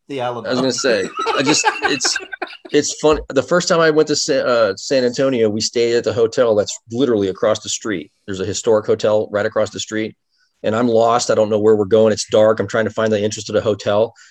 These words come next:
Speaker 2: and I'm looking, and I look right there, and literally the Alamo is, you know,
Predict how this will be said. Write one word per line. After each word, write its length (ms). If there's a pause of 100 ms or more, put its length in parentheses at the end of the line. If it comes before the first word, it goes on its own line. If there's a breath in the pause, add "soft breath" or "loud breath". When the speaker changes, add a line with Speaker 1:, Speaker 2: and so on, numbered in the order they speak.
(180 soft breath)
Speaker 2:
and 80
I'm 100
looking, 360
and 40
I 60
look 240
right 200
there, 200
and 120
literally 540 (240)
the 160
Alamo 480
is, 320 (680)
you 100
know, 180